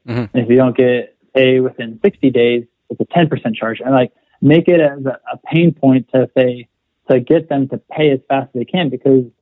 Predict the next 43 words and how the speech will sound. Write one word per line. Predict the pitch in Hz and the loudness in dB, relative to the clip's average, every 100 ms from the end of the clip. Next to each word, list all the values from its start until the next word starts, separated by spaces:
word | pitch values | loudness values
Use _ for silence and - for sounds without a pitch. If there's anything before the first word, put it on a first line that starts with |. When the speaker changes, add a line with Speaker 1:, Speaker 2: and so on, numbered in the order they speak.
| _ | _
Speaker 2:
that's | 143 156 - | 0 0 0
what | 156 156 135 _ - | 2 2 0 _ -2
everything | 143 147 135 123 | 0 0 0 -2
else | 139 175 - | 0 -2 -4
is, | 123 123 | -4 -2
is, | 120 | -2
like, | 117 - - | -4 -6 -18
if | 123 | -6
I | 120 | 0
don't | 151 143 | 0 2
pay | 170 160 | 0 0
my | 147 | -2
rent, | 123 156 226 _ _ _ _ _ _ _ _ _ _ 123 | -4 -6 -6 _ _ _ _ _ _ _ _ _ _ -2
I'll | 127 | -2
buy | 127 131 | 0 0
a | 143 139 | -2 -2
certain | 180 156 | -2 -2
day. | 139 165 226 _ _ _ | -4 -2 -4 _ _ _
Every | 135 156 165 | -2 2 2
day | 147 | 2
after | 156 196 135 | 0 0 -2
that, | 127 - | -2 0
I'm | 135 | -4
charged | 131 143 131 - - | -2 0 0 -2 -4
two | 156 | -2
percent. | 131 - 135 107 _ _ - | -4 -4 -4 -6 _ _ -6
Speaker 1:
Yeah. | 107 - 123 | -6 -4 0
Speaker 2:
on, | 127 117 | 2 2
like, | 131 120 117 _ - | 2 2 0 _ 0
no | 135 | 4
matter | 135 139 131 | 4 4 0
what, | 120 156 - 127 | 2 0 0 -2
every | 131 135 | -4 -2
single | 131 117 | -4 0
day. | 139 120 110 _ - | -2 -2 -6 _ -6
And | 127 117 117 117 - | -4 -4 -6 -12 -6
same | 120 | -4
with | 123 120 | -2 -4
a | - | -2
phone | 190 196 | 2 2
bill, | 127 123 120 | 0 -4 -8
same | 120 117 | -12 -6
with, | 120 123 | -4 -6